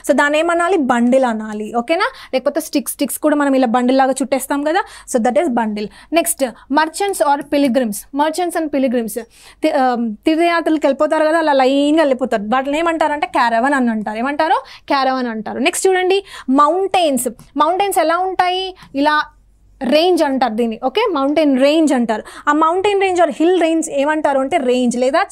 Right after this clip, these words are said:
చైన్ అని కూడా అనొచ్చు. ఓకేనా? నెక్స్ట్ చూడండి, సింగర్స్. సింగర్స్కి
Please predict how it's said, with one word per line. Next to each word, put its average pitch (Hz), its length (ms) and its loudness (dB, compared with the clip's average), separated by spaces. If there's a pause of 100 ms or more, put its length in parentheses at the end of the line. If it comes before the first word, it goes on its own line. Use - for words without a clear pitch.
చైన్ 262 200 0
అని 240 140 -2
కూడా 285 280 -4 (320)
అనొచ్చు. 226 500 -6
ఓకేనా? 339 320 0 (280)
నెక్స్ట్ 330 260 2
చూడండి, 349 360 2
సింగర్స్. 320 500 0 (240)
సింగర్స్కి 349 720 0